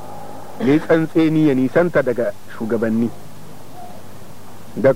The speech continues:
rashin, wato, musharaka da su, kai ya yi tarewa da su cikin wani aiki daga cikin ayyuka.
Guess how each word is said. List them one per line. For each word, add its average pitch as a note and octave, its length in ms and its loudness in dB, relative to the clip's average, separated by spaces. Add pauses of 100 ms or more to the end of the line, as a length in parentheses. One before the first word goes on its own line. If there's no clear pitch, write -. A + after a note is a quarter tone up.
rashin, E3+ 320 2 (880)
wato, B2 300 4
musharaka C#3+ 540 4
da F#2 80 -8
su, - 160 -10 (220)
kai E3 160 6
ya D#3 60 6
yi D3+ 80 4
tarewa C3+ 420 6
da A#2 100 -2
su C#3 140 -2
cikin C#3+ 220 -2
wani C#3+ 140 2
aiki D#3 200 4
daga A2 160 -2
cikin A#2 260 -4
ayyuka. A2+ 280 -2